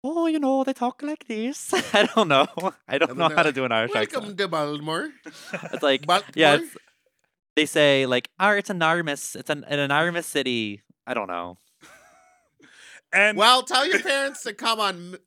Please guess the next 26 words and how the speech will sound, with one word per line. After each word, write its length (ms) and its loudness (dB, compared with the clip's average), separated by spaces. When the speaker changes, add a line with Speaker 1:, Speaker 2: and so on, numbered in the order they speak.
Speaker 2:
may 320 -4
fifth 540 -8
to, 500 -8
I'm 160 -10
doing 220 -10
a 80 -10
show 240 -12
in 80 -16
Baltimore. 580 -18
Speaker 3:
Oh, 180 -6
Speaker 1:
Oh, 100 2
yeah. 460 4
Speaker 3:
right. 120 -6
Speaker 2:
It's 200 -12
technically 420 -6
Cinco 300 -10
de 80 -8
Mayo, 280 -6
but 180 -10
I'm 260 -12
not 220 -14
gonna 240 -16
say 340 -20
that. 280 -20
Speaker 1:
<laughs> 0 -
Speaker 2:
Except 140 -8